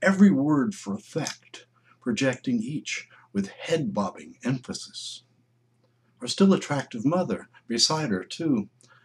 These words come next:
the younger woman's very image, twins twenty years apart. The elder one, smartly bespectacled, her mature noddings less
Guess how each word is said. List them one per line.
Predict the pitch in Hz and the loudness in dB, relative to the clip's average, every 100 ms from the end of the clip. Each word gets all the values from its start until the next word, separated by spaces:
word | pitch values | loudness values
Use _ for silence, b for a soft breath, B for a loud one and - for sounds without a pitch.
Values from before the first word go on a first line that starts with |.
| b | b
the | 120 | 6
younger | 135 143 135 | 8 10 10
woman's | 127 123 117 104 | 10 10 8 4
very | 151 151 160 | 0 0 0
image, | 180 180 - - - _ _ | 0 0 -2 -10 -16 _ _
twins | - 196 143 87 - - | 4 6 6 2 -2 -10
twenty | - 127 120 | -4 0 2
years | 107 107 101 | 4 2 -2
apart. | 98 - 107 - - - - _ _ _ _ _ _ _ _ _ - | -6 -12 -12 -12 -20 -20 -20 _ _ _ _ _ _ _ _ _ -2
The | 101 | 2
elder | 123 135 131 | 4 4 4
one, | 120 127 123 120 - _ _ _ - | 2 2 2 -2 -12 _ _ _ -12
smartly | - 139 135 123 - 110 | 0 4 4 0 -4 -4
bespectacled, | 101 117 - 190 190 120 - 85 80 - _ _ _ _ _ | -2 -4 0 0 0 -6 -8 -10 -10 -14 _ _ _ _ _
her | 117 | 2
mature | 107 104 - 139 123 | 4 4 0 2 4
noddings | 113 123 107 90 90 - - _ _ - | 2 0 -2 -4 -4 -10 -12 _ _ -4
less | 123 120 - - - | -4 -2 -4 -4 -8